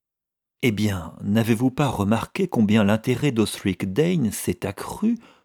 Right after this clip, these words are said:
lorsqu'elle a entendu que ce brillant étranger, il était étranger, n'est-ce pas, avait parlé à missus Roby des origines de, des origines du rite,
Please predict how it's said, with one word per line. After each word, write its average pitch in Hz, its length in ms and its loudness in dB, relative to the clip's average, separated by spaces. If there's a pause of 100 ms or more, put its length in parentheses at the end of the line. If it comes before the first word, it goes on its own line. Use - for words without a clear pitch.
(120)
lorsqu'elle 98 560 -2
a 101 60 2
entendu 107 480 0
que - 160 -10
ce - 180 -6
brillant 113 500 0
étranger, 120 960 -4 (280)
il 202 160 -2
était 185 260 -4
étranger, 143 420 -4
n'est-ce 98 300 -8
pas, 104 320 -4 (480)
avait 117 240 4
parlé 143 340 2
à 127 60 6
missus 107 400 0
Roby 104 460 -2
des 107 240 0
origines 110 680 -2
de, 101 400 -2 (1000)
des 98 220 0
origines 113 600 0
du 104 400 -2
rite, - 640 -4